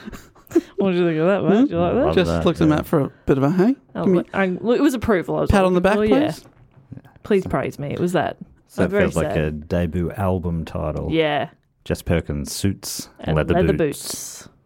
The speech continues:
Speaker 1: That's good.
Speaker 3: I like that.
Speaker 1: Thank you.
Speaker 3: Uh, also, as well as the vacuum in the suitcase, they also had an entire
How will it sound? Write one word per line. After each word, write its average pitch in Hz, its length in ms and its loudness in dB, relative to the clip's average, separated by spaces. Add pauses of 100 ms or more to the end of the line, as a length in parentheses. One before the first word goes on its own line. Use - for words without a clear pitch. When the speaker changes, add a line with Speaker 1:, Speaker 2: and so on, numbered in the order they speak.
(120)
Speaker 1:
That's - 200 -8
good. 135 300 -6
Speaker 3:
I - 20 -2
like - 200 0
that. - 260 -4 (140)
Speaker 1:
Thank - 200 -12
you. - 140 -14 (600)
Speaker 3:
Uh, 196 260 4
also, 220 340 4
as 165 300 4
well 165 140 4
as 151 80 0
the 156 80 2
vacuum 139 440 0
in 131 100 0
the - 60 0
suitcase, - 400 -2
they - 80 2
also 180 200 4
had 170 160 4
an 156 120 4
entire 156 640 2